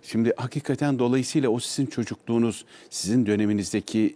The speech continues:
böyle abi de-, dediğiniz bazı iş adamlarının falan çocukluklarına baktığınız zaman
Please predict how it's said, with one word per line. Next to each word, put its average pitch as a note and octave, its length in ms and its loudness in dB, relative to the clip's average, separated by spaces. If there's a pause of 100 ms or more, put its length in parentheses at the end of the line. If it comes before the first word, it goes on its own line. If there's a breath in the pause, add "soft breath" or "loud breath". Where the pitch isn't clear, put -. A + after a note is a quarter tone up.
(140)
böyle F#2+ 320 -4
abi F#2 420 -4
de-, E2+ 360 -2
dediğiniz F#2 680 0
bazı F2 460 -4
iş F#2 160 -6
adamlarının F2+ 500 -2
falan F#2+ 240 -6 (280 loud breath)
çocukluklarına G2 840 -4
baktığınız F#2+ 400 -2
zaman F#2 260 -2